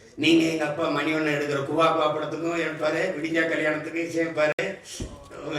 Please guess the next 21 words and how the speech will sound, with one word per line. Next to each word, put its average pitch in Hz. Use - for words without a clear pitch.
நூறாவது 170
நாளுக்கும் 170
இசையமைப்பாரு, 165
அதே 175
மாதிரி 165
கோபுரங்கள் 185
சாய்வதற்கும் 185
இசையமைப்பார். 160
ரெண்டு 170
பேர்லாம் 190
ஒரே 190
இசையமைப்பாளர்னா 170
நீங்க 156
நம்ப 156
மாட்டீங்க. -
ஏன் 202
இறைவன்? 190
இறைவன்ட்ட 226
என்ன 240
கேட்டாலும் 214
கொடுப்பாரு. -